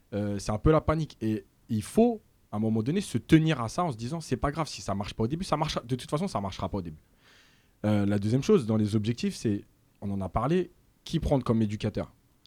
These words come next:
Et, euh, et je reviens sur, euh, quand on a fait venir Blacard pour, euh, pour donner des conseils. Euh, il faut savoir que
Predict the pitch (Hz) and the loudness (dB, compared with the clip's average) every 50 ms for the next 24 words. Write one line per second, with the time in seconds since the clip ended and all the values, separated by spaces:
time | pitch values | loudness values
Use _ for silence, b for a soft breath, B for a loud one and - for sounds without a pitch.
0 | _ - 107 101 98 92 90 87 85 - - 95 85 98 101 113 113 131 135 123 | _ -10 -6 -4 -4 -4 -4 -6 -6 -6 -4 -4 -2 2 2 2 4 2 0 0
1 | - - 117 104 95 92 92 90 90 90 90 - - 101 - - 98 101 104 101 | -2 -4 -4 -2 -2 -2 -2 -4 -4 -4 -6 -8 -8 -10 -8 -6 -4 -4 -4 -2
2 | - 110 101 101 110 113 92 87 107 117 117 - 131 120 104 - - 90 87 90 | -2 -4 -2 -2 -2 -4 -4 -4 -4 -4 -2 -2 -2 -2 -4 -6 -8 -6 -4 -4
3 | 87 80 - 92 90 92 101 98 98 90 98 95 - 131 143 - 190 151 92 - | -6 -4 -4 -4 -4 -2 -2 -2 -2 -2 -4 -6 -6 -6 -4 -2 -2 -2 -4 -6
4 | b b b b b b b b b b b b b _ - 107 104 101 98 98 | b b b b b b b b b b b b b _ -2 0 2 2 2 0
5 | 98 95 - - 92 - 117 131 151 139 - - 117 110 107 104 | -2 -6 -8 -8 -4 0 4 4 4 4 2 2 2 2 2 0